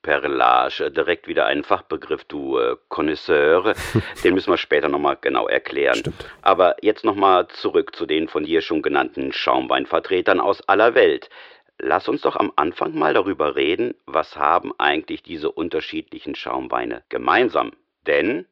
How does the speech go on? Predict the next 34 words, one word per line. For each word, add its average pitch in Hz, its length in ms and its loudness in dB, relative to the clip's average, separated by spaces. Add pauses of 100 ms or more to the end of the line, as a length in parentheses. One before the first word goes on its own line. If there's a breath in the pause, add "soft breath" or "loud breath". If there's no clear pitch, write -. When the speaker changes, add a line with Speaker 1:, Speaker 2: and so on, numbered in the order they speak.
Speaker 1:
wenn - 120 -10
man 50 100 -8
nach - 160 -8
Deutschland 82 440 2
schaut, - 460 -2 (220)
uns 110 400 -4
ist - 240 -6 (100)
es 107 180 0 (100)
egal 95 580 2
fast, - 360 -12
woher 60 300 -4
er 50 60 -6
kommt, - 440 -12
ne? 127 220 0
Wenn 107 160 4
es 90 80 -2
um 87 140 -2
den 80 120 -2
Pro-Kopf-Genuss 139 880 0
von 123 180 2
Schaumwein 73 560 0
geht, 57 200 -6
Speaker 2:
Mhm. 87 340 0
Speaker 1:
egal 127 520 6
woher 127 320 2
sie 117 120 -6
kommen, 85 420 -2 (440 loud breath)
ist - 400 -10 (140)
Deutschland - 840 0
schon 85 240 -2
seit 87 260 0
langer 127 480 2
Zeit - 380 -6
verlässlich, - 720 0